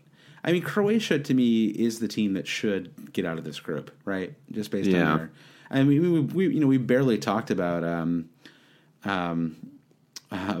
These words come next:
Speaker 1: about, uh, Mario Mandzukic, right? I mean, you know, guy scored an overhead kick goal in the Champions League final a year ago.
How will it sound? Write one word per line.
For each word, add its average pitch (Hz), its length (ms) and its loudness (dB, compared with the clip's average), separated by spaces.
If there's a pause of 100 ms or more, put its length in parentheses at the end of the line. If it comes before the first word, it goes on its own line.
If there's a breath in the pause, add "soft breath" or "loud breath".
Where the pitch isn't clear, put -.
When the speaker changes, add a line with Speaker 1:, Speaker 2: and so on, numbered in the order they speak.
(100)
Speaker 1:
about, 95 360 -2
uh, 95 140 -2
Mario 101 320 2
Mandzukic, 87 840 -2
right? 98 340 -2
I 95 60 -10
mean, 95 280 -2
you 110 120 0
know, 92 60 -2
guy 110 160 0
scored 107 300 -2
an 90 120 -2
overhead 110 400 -2
kick - 140 -6
goal 101 180 -2
in 95 60 -2
the 90 60 -2
Champions 104 340 -4
League 82 120 -8
final 110 320 -2
a 87 40 -4
year 85 160 -4
ago. 85 320 -6